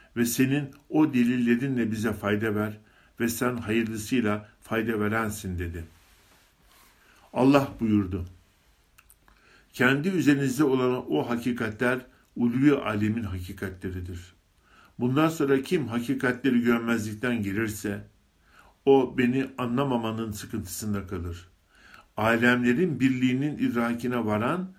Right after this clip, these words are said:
o kimsede ise sıkıntı yoktur." Allah buyurdu, "Ey Meryem oğlu İsa, sen insanlara Allah'tan başka beni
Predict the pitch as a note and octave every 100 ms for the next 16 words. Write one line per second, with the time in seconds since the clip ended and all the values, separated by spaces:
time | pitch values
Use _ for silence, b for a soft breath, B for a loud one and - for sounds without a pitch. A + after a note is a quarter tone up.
0 | B B - C#3 C3+ B2 G#2+ B2 A2 B2
1 | A#2 - G#2+ - A2+ A2 G2+ G#2 G2 F#2
2 | - - - _ _ _ _ _ _ b
3 | b b b b - A#2 A#2+ G#2 A2+ G2+
4 | F#2 F2+ F2 F2 _ _ _ _ _ -
5 | B2+ C3 C3 A#2 A2 G#2+ A2 G#2 G2 G2
6 | F#2 F2 - F2+ F2 - _ _ _ _
7 | - - A2 C#3 F3 B B - A#2+ G#2
8 | B2+ A2 G2+ G2+ G2 F2 b b b -
9 | A#2+ A#2+ A#2+ E3 D3 B2+ A#2+ A2 G#2 G#2
10 | G#2 C#3+